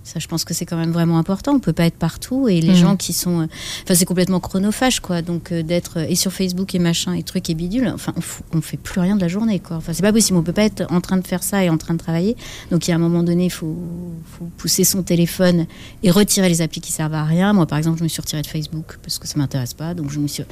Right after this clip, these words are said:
Speaker 1: j'ai fait des choix, quoi.
Speaker 2: Ouais, ouais, ouais,
Speaker 1: Enfin,
Speaker 2: ouais.
Speaker 1: c'est pas que ça m'intéresse pas, c'est,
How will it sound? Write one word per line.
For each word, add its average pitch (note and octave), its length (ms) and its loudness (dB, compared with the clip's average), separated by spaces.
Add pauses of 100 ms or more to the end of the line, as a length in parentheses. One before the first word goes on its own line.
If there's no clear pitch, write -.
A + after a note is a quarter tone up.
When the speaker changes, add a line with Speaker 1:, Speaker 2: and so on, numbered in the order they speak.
(180)
Speaker 1:
j'ai E3 100 2
fait D#3+ 120 6
des E3+ 100 6
choix, B3+ 320 2
quoi. F3 240 -4 (200)
Speaker 2:
Ouais, G3+ 200 8
ouais, F3+ 120 6
ouais, F3 140 4
Speaker 1:
Enfin, F3 120 2
Speaker 2:
ouais. D3 40 2
Speaker 1:
c'est E3+ 60 -2
pas E3+ 100 -2
que C#3 60 -6
ça D3 80 -2
m'intéresse D3+ 260 0
pas, A3 120 2
c'est, F3 180 2